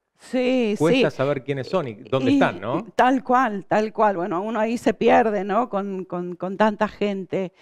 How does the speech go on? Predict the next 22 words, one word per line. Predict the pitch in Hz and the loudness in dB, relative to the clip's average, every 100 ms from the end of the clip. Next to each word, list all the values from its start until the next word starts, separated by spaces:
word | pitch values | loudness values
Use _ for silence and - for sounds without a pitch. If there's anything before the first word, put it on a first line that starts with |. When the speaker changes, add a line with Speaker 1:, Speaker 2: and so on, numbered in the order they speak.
| - - - | -20 -20 0
Speaker 1:
Este, | 240 240 - 214 220 - | 2 2 0 0 0 2
he | 330 | 0
participado, | 330 359 311 - 226 190 214 - 208 165 160 | 2 2 2 -2 -6 -4 -6 0 2 2 0
no | 160 233 | -4 -4
he | 269 | -4
tenido, | 226 202 202 196 131 | -4 -6 -6 -6 -8
pero | - 247 | -6 -4
he | 269 | -2
participado | 277 247 - 202 - 202 214 226 262 277 | -2 -2 -6 -8 -8 -6 -2 -2 -2 -2
de | 214 180 | -4 -6
Zooms | - 202 202 240 220 | -8 -10 -6 -6 -4
de | 214 202 214 | -4 -2 0
hasta, | 208 196 - - 214 214 220 - - - _ _ | 0 0 -4 0 2 4 0 -4 -20 -20 _ _
eh, | - 214 202 202 196 190 190 185 - | -2 0 2 0 0 -2 -4 -6 -12
ciento | - 240 226 233 | -8 -6 -4 -6
cincuenta, | - 208 202 214 240 247 240 233 240 233 233 233 | -6 -8 -4 -2 0 0 -4 0 2 4 4 2
entre | 214 214 214 | -2 -4 -6
ciento | 233 269 | -6 -8
cincuenta | 226 214 240 | -6 -6 -4
y | 226 | -4
doscientas | 190 - 214 208 202 | -4 -6 -4 -4 -4
personas. | 190 180 - 165 156 135 135 143 | -6 -8 -10 -10 -10 -10 -14 -18